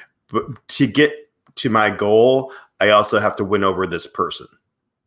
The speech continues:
So, yeah, I mean, to me, the, the third character is always kind of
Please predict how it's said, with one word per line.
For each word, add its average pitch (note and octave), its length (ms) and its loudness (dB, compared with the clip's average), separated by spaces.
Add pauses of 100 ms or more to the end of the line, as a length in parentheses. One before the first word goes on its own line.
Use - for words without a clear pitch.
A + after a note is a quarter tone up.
(640)
So, E2+ 800 -2 (420)
yeah, G#2 120 -2
I - 40 -2
mean, F#2+ 360 -6 (600)
to C#3 120 -2
me, D#3+ 260 6
the, B2+ 200 2
the A#2 180 -4
third C3 300 0
character A#2+ 680 0 (1300)
is A2 160 -4
always A#2+ 280 0
kind A#2+ 280 -6
of A2 140 -4